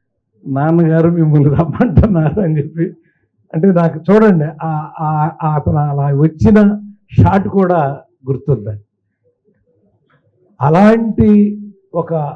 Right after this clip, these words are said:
అద్భుతమైనటువంటి బాలకృష్ణ అంటే ఒక్కొక్క హీరోకి ఒక బాడీ లాంగ్వేజ్ ఉంటుందండి. ఆ బాడీ లాంగ్వేజ్కి వాళ్ళు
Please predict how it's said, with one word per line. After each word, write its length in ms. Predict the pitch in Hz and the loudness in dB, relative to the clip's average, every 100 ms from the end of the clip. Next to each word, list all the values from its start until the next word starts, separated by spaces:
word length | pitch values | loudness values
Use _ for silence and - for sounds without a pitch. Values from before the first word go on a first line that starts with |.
| - | -12
అద్భుతమైనటువంటి 1500 | 147 143 170 220 220 214 202 202 185 175 143 139 202 269 - _ _ _ _ _ _ _ | -14 -4 -2 0 0 0 0 0 -2 -2 -4 -2 -2 -2 -10 _ _ _ _ _ _ _
బాలకృష్ణ 680 | 127 131 185 208 220 - 214 - | -2 0 0 -2 -4 -4 -6 -6
అంటే 360 | 190 247 220 226 | -2 2 2 0
ఒక్కొక్క 500 | 240 180 254 254 247 | -2 -4 -4 -6 -4
హీరోకి 840 | 214 208 254 277 262 254 269 - - | -4 0 0 0 -2 -2 -4 -6 -10
ఒక 160 | 190 170 | -8 -4
బాడీ 260 | 180 214 | 0 2
లాంగ్వేజ్ 440 | 233 220 208 196 151 | 4 2 2 2 0
ఉంటుందండి. 500 | 151 147 120 98 - _ _ _ _ _ _ _ _ _ _ _ _ _ _ - | -6 -10 -16 -20 -20 _ _ _ _ _ _ _ _ _ _ _ _ _ _ -6
ఆ 160 | 151 190 | -2 0
బాడీ 400 | 160 180 240 254 | 2 4 6 6
లాంగ్వేజ్కి 800 | 247 233 233 240 240 208 220 240 | 6 4 2 0 0 -4 -6 -4
వాళ్ళు 840 | 175 165 190 220 220 226 220 220 | -2 0 2 2 4 4 2 -2